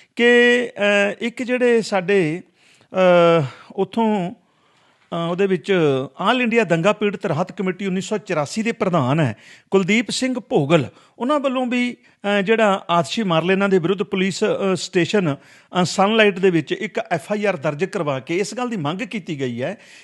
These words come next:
ਕਿ ਆਤਸ਼ੀ ਮਾਰਲੇਨਾ ਵੱਲੋਂ ਵਿਧਾਨ ਸਭਾ ਦੇ ਅੰਦਰ ਸਿੱਖ ਗੁਰੂਆਂ ਪ੍ਰਤੀ ਕੀਤੀ ਗਈ ਅਪਮਾਨਜਨਕ ਟਿੱਪਣੀ ਦੇ ਨਾਲ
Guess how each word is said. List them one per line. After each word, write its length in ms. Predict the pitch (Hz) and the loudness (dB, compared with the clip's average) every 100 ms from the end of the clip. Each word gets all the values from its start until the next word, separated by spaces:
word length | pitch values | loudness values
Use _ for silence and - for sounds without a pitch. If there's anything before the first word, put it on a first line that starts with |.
| _ | _
ਕਿ 360 | 233 247 254 262 | 0 2 2 -2
ਆਤਸ਼ੀ 500 | - 170 - - 262 | -2 -2 -2 -6 -4
ਮਾਰਲੇਨਾ 480 | 269 170 151 180 214 | -2 -2 0 -2 -2
ਵੱਲੋਂ 440 | 233 233 240 240 208 | -4 -4 -4 -6 -8
ਵਿਧਾਨ 260 | 180 165 | -4 -4
ਸਭਾ 240 | 147 214 226 | -4 -8 -4
ਦੇ 160 | 208 | -4
ਅੰਦਰ 300 | 175 175 208 | -4 -4 -4
ਸਿੱਖ 280 | 196 - 202 | -6 -10 -12
ਗੁਰੂਆਂ 280 | 180 180 190 | -10 -6 -6
ਪ੍ਰਤੀ 320 | 185 185 202 | -6 -8 -10
ਕੀਤੀ 380 | - 220 269 226 | -10 -8 -8 -4
ਗਈ 140 | 214 | -2
ਅਪਮਾਨਜਨਕ 800 | 185 180 160 160 190 156 170 165 | -2 -4 -4 -2 -4 -4 -6 -6
ਟਿੱਪਣੀ 420 | 170 214 - 254 | -10 -10 -6 -6
ਦੇ 120 | 240 170 | -2 -2
ਨਾਲ 320 | 131 127 | -2 -4